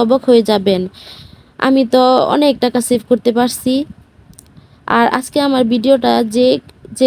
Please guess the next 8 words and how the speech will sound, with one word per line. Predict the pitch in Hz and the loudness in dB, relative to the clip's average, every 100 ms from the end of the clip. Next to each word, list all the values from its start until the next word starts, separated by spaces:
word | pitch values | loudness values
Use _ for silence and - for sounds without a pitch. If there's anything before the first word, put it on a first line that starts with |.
| 262 | 4
এখান | 254 277 247 | 2 0 0
থেকে | 240 233 | 0 0
দেখতেছেন, | 240 - 262 240 254 254 302 - _ _ _ _ _ _ | -2 -2 -2 0 0 0 -2 -8 _ _ _ _ _ _
একটা | 240 247 247 | -6 -2 2
লাইক, | 233 240 - | 2 0 0
কমেন্ট | 262 269 269 - | -2 0 0 0
ও | 247 | 0
শেয়ার | - 233 | 0 0